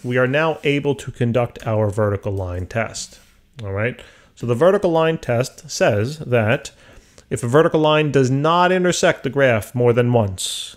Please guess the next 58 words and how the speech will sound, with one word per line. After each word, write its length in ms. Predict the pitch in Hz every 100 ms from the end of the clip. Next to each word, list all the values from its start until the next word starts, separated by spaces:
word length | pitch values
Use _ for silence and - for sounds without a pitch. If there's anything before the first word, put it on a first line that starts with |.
| 127
then 160 | 107
the 80 | 104
graph 340 | 104 120 113 -
is 160 | 127
a 120 | 117
function. 500 | 107 120 110 - - - - _
So 100 | -
what 160 | 254 240
you 80 | 214
do 160 | 233
is 80 | 185
just 240 | - 180 -
draw 200 | 208 196
a 40 |
couple 300 | - 190 175
of 80 | 156
vertical 320 | 135 135 180
lines, 280 | 196 135 113
see 160 | -
where 160 | 160 160
it 60 | 160
intersects 400 | 151 139 151 -
the 80 |
graph. 400 | 143 151 - - _ _ _ _ _
Only 240 | 135 147 147
once 560 | 131 117 101 - - - _ _ _ -
right 200 | 110 98
here, 300 | 98 87 87
right? 280 | 143 151 - _ - - - _ -
If 120 | 123
I 60 | 127
were 160 | 127
to 80 | 127
draw 240 | 117 135
it 80 | 131
over 220 | 135 127
here, 340 | 139 190 110 82 _ _ _ _ -
only 240 | 110 107 104
once 320 | 104 104 -
again. 380 | 123 160 110 110 - - _ -
So 120 | 180
no 80 | 214
matter 260 | 226 202
where 360 | 160 170 185 165
I 160 | 143
draw 400 | 117 123 110 90
it, 180 | 80 - - _ _ _
right, 160 | 139 127
the 80 | 107
vertical 320 | 135 147 139
line 180 | 135 131
is 80 |
only 220 | 120 135 139
going 240 | 131 123
to 160 | - 131
intersect 460 | 123 123 - 113
the 60 | 110
graph 500 | 113 110 107 -